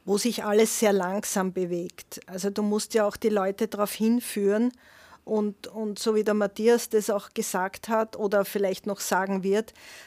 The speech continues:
dass man sie ja auch schulen muss, was sie da tun sollen und wie sie das umstellen sollen. Ich finde, das ist ganz wichtig. Und da gehört dieses, dieses Feuer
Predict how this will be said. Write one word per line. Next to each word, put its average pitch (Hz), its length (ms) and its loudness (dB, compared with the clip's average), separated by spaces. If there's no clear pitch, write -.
dass 202 200 -2
man 214 140 2
sie 226 200 -2
ja 214 160 2
auch - 220 -2
schulen 254 600 4
muss, 202 540 -2
was 196 260 2
sie 208 120 0
da 196 120 2
tun 208 400 0
sollen 180 560 -2
und 202 280 -2
wie 247 180 4
sie 262 160 2
das 233 220 0
umstellen 190 760 0
sollen. 175 440 -2
Ich 226 120 -4
finde, 247 280 2
das 247 120 -2
ist 254 160 -4
ganz 240 320 -2
wichtig. 220 520 -6
Und 220 200 0
da 220 60 4
gehört 208 360 0
dieses, 208 680 0
dieses 208 340 2
Feuer 247 840 6